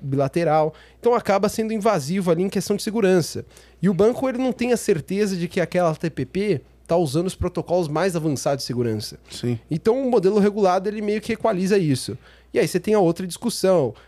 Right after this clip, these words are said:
Speaker 1: é usar A P I, né? Usar A P I padronizado ou deixar cada banco fazer? Aí você tem a discussão da Europa, que usou não padronizado, não alavancou tanto, né?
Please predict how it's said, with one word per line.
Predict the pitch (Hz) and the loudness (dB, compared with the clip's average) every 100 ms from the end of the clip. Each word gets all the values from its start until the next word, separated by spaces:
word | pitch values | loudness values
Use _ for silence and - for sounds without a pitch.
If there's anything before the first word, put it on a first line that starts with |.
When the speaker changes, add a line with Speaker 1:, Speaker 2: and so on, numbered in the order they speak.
| _ | _
Speaker 1:
é | - 135 - | -2 -2 0
usar | 151 165 180 | 0 0 0
A | |
P | - | 0
I, | 180 165 127 - - | 0 2 -2 -6 -8
né? | 127 143 139 - - - | -2 0 -2 -10 -20 -8
Usar | 139 151 | -2 0
A | 170 | 0
P | 190 | -2
I | 185 | -2
padronizado | 185 160 170 180 131 175 220 240 | -2 -2 0 0 0 0 2 -2
ou | 226 | -2
deixar | 180 - 175 | -2 0 -2
cada | - 170 | 0 -2
banco | 160 160 | 0 0
fazer? | - 143 123 113 98 _ - | 0 0 0 -4 -6 _ -8
Aí | 123 | -6
você | 127 143 | -4 -4
tem | 165 | -4
a | |
discussão | 160 - 165 175 180 | -4 -6 -2 0 2
da | |
Europa, | 175 175 165 160 - | 4 4 4 2 0
que | - 139 | -8 -6
usou | 131 135 127 147 151 | -8 -6 -2 2 2
não | 147 | 2
padronizado, | 147 151 160 185 175 175 196 | 2 0 2 2 4 2 2
não | 247 247 254 | -2 0 2
alavancou | 226 208 180 156 160 | 4 4 2 4 2
tanto, | - 165 160 127 113 | 4 4 4 2 -2
né? | 135 | -4